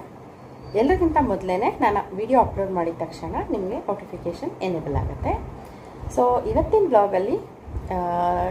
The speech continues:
ಕೆಲವೊಂದು ರೆಸಿಪೀಸ್ ಹಾಗೆ ಇವತ್ತಿಂದು ಪೂಜೆ, ಇವತ್ತಿನ ರೊಟೀನು ನಾನು ಅಪ್ಲೋಡ್ ಮಾಡ್ತಾಯಿದ್ದೀನಿ. ಆ, ಈ ವಿಡಿಯೋ ನಿಮಗೆ ಇಷ್ಟ ಆಗುತ್ತೆ ಅಂತ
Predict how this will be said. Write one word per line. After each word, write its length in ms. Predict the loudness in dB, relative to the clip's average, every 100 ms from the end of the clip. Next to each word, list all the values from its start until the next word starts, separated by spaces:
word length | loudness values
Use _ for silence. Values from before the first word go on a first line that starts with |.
| -4 2
ಕೆಲವೊಂದು 380 | 4 4 4
ರೆಸಿಪೀಸ್ 540 | 2 0 -2 -8 -8 -2
ಹಾಗೆ 400 | 2 2 0 -6 -10 -14 -14 -14 -16 -16 -8
ಇವತ್ತಿಂದು 840 | -4 -4 -6 -6 -4 -4 -8 0
ಪೂಜೆ, 460 | 4 6 4 2 -4 -4
ಇವತ್ತಿನ 300 | -4 -2 0
ರೊಟೀನು 640 | 2 2 0 -2 -4 0
ನಾನು 200 | 0 0 0 -2
ಅಪ್ಲೋಡ್ 280 | 0 -2
ಮಾಡ್ತಾಯಿದ್ದೀನಿ. 760 | -2 0 -2 -2 -2 -2 -4 -12 -12 -14 -16 -18 -16 -2
ಆ, 480 | 0 2 2 2 0
ಈ 340 | 0 4 4
ವಿಡಿಯೋ 300 | 4 2 2
ನಿಮಗೆ 400 | 2 0 2 2
ಇಷ್ಟ 280 | 0 -2 0
ಆಗುತ್ತೆ 300 | 0 0 -2
ಅಂತ 220 | -2 -2